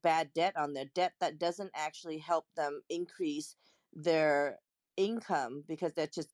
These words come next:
buying things that are, are not gonna move the needle for them, is gonna actually hurt them. So I think those two tips is a good start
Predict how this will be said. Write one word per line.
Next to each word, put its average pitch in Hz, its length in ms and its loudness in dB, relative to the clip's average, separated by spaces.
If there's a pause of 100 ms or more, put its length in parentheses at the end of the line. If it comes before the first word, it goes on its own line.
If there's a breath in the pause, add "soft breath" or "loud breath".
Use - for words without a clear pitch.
buying 160 420 0
things 160 400 -2
that 147 160 -2
are, 139 300 0
are 147 200 0
not 156 260 0 (140)
gonna 156 180 -4
move 160 300 -6
the 147 60 -4
needle 160 420 0
for 139 140 -8
them, 87 300 -6 (680)
is 202 300 2
gonna 165 420 0
actually 156 400 -6
hurt 165 280 0
them. 107 280 -6
So 170 180 0
I 160 100 4
think 214 260 0
those 185 220 2
two 202 200 -4
tips - 380 0
is 160 160 0
a 160 60 -2
good 196 300 4
start 143 440 0